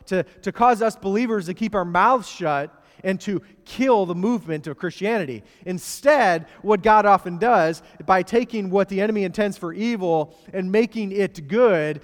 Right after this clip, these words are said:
what he does is he takes persecution and he uses it to multiply and grow his church. And that's what he's gonna do in this text. That's what he does here in our lives. And so look at verse four.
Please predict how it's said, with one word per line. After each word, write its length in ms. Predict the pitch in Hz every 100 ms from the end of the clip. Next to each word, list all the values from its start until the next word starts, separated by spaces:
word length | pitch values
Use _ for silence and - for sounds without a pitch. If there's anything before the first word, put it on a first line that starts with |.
| -
what 160 | - 202
he 60 | 185
does 260 | 220 220
is 100 | 190
he 80 | 180
takes 320 | - 214 233
persecution 840 | - 202 - 165 233 240 208 165 151 - 170
and 120 | 180
he 60 | 175
uses 580 | 147 175 247 220 185 160
it 160 | 151
to 100 | 175
multiply 680 | 151 165 202 190 - 151 131
and 240 | 147 143 139
grow 240 | 131 127
his 160 | 147 -
church. 380 | 214 214 127 - _
And 80 | 151
that's 180 | 180 185
what 120 | 185
he's 120 | 170
gonna 180 | 151 147
do 180 | 131 127
in 100 | 123
this 200 | 123 -
text. 540 | 190 175 - - _ _ _ _ _ _
That's 240 | - 160 165
what 100 | 160
he 80 | 131
does 400 | 131 123 113 - _ _ _ _
here 420 | - 214 113 82 _ _ _ _ _ _ _ _ _ _ -
in 100 | 131
our 220 | 127 139
lives. 560 | 151 156 101 87 - _ _ _ _ _ _ _ _ _ _ _ _
And 100 | 135
so 120 | 175
look 120 | 190
at 60 | 185
verse 180 | 160 -
four. 280 | 160 113